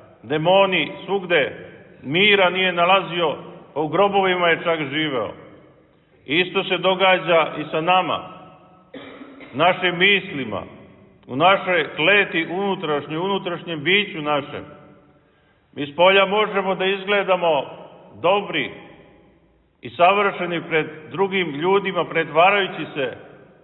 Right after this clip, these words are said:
da smo dobri, ali u našim srcima ono što se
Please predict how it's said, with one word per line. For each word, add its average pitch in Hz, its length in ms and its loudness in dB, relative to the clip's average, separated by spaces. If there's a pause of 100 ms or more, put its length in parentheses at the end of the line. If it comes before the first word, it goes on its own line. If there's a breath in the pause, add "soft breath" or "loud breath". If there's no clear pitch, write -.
(100)
da 135 120 -6
smo 160 180 -6
dobri, 151 440 2 (640)
ali 151 200 2
u 175 60 -4
našim 202 380 2
srcima 190 480 -4
ono 175 260 2
što 160 180 -10
se 131 320 -4